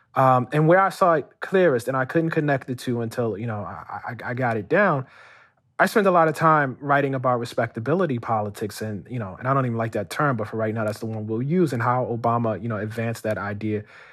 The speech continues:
repeatedly. And I never got during his administration what I disliked about it. And it wasn't until now in the midst of coronavirus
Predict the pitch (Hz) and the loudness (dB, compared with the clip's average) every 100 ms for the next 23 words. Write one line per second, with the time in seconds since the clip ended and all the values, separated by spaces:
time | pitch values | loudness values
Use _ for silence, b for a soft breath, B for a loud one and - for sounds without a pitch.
0 | B - 135 185 220 214 170 143 147 147 | B -10 -2 4 4 6 4 2 2 0
1 | 139 147 156 165 185 185 160 135 147 143 | 0 0 4 4 4 2 2 4 6 6
2 | - 143 139 131 123 123 123 - 127 120 | 2 0 0 0 -2 -4 -4 -4 -4 -2
3 | 117 127 120 117 110 110 113 120 110 110 | 0 0 0 -2 -2 -2 -2 -4 -2 -2
4 | 110 117 120 131 139 110 127 117 127 143 | 0 -2 0 0 -2 -6 -6 -4 -2 0
5 | 147 117 113 117 117 - 117 123 170 143 | 0 -2 -4 -4 -6 -6 -4 -2 -2 -2
6 | 110 104 98 - | -4 -4 -8 -12